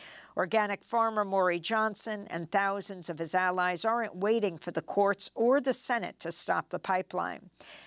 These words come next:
This month, a broad coalition is launching a wave of protests nationally, starting at the White House on June eighth, to, quote, "turn up the heat and make Biden take real climate action by ending the era of fossil fuels," unquote.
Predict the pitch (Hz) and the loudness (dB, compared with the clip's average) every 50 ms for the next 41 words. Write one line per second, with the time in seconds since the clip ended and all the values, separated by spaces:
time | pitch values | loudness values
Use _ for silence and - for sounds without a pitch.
0 | - _ 175 202 226 - - - 208 190 180 185 185 - 202 165 143 175 185 185 | -8 _ 0 2 2 2 0 2 0 0 0 0 -4 -8 -10 -8 -2 2 4 4
1 | 196 202 208 - _ - 240 240 247 247 247 214 - - - 190 180 185 185 - | 4 4 2 -2 _ -4 -2 -2 0 0 0 -2 -2 -2 -6 -6 -4 -2 -2 0
2 | 196 185 185 185 175 - - 190 180 170 160 156 165 185 202 214 226 240 214 240 | 2 2 2 2 0 -2 -4 -2 -2 -2 0 2 4 6 6 6 4 4 0 -6
3 | 220 - - - 226 220 - - 226 208 - - - 208 214 220 240 233 - - | -10 -6 -2 -2 0 0 0 0 -2 0 0 0 0 2 0 0 0 0 -4 -6
4 | 208 185 175 165 165 165 - - - - - 269 262 208 180 165 170 175 - 214 | -6 -4 -4 -2 0 0 0 0 2 2 2 2 2 0 -2 -4 -4 -4 -4 -4
5 | 202 190 220 226 233 226 - - 151 160 156 - - - 180 180 180 170 - 190 | 0 2 2 0 0 -2 -6 -8 -8 -6 -4 -2 0 0 0 -2 -2 -2 -2 -2
6 | 196 185 185 180 - - 233 208 170 - - - - - - - - - _ _ | 0 -2 -2 -4 0 0 2 2 0 -4 -8 -14 -18 -18 -18 -18 -20 -20 _ _
7 | - - - - - 240 214 208 220 - _ _ - - 269 262 262 247 247 233 | -6 -4 -2 0 0 2 2 0 -2 -6 _ _ -2 0 2 2 2 2 2 0
8 | 226 - _ - 233 220 - - 285 247 - - - - - 214 208 202 208 208 | 0 -4 _ -10 -8 -6 -4 -2 -2 -2 -2 -4 -6 -4 -6 -4 0 2 2 2
9 | 202 - - 214 220 220 220 202 220 208 - - 220 202 165 - 196 220 240 240 | 2 -2 -2 0 0 0 -2 -6 -10 -14 -10 -8 -8 -8 -8 -6 -4 2 2 2
10 | 233 214 - - 247 220 208 196 190 190 202 208 220 220 - - - 190 175 165 | 2 2 -2 -2 0 0 0 0 0 0 2 0 0 0 -4 -6 -8 -8 -4 -2
11 | 170 180 180 - - 240 240 247 226 233 214 196 180 175 196 - 233 254 262 247 | -2 -2 -2 -2 -4 -4 -4 -2 -2 -2 -2 -2 -4 -6 -6 -2 2 4 4 6
12 | 220 190 170 - - 185 170 - - 180 175 160 - - 196 185 - - - 254 | 4 4 2 2 -2 -2 -4 0 0 0 0 2 0 0 -2 -2 -4 -4 -2 2
13 | 254 240 220 196 175 160 151 - - - 160 156 151 - - - - 67 - - | 4 4 4 4 4 2 0 -2 -2 -2 -6 -6 -8 -4 -2 -2 -2 -2 -4 -8